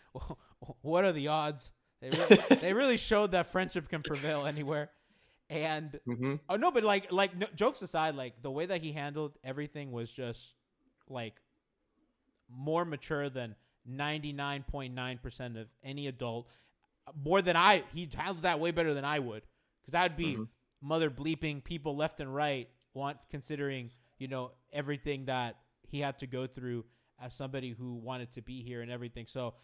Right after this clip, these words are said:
Speaker 1: we, I guess we can start there. We could just talk about his game. I, I was, you're,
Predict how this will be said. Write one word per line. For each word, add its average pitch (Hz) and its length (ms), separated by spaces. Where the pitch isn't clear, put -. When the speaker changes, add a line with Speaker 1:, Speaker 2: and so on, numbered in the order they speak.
Speaker 1:
we, 180 100
I 208 140
guess 277 160
we 226 80
can 180 100
start 156 260
there. 147 180
We 139 80
could 127 120
just - 120
talk 143 100
about 131 160
his 120 80
game. 131 160
I, 139 80
I 196 140
was, 202 180
you're, 208 240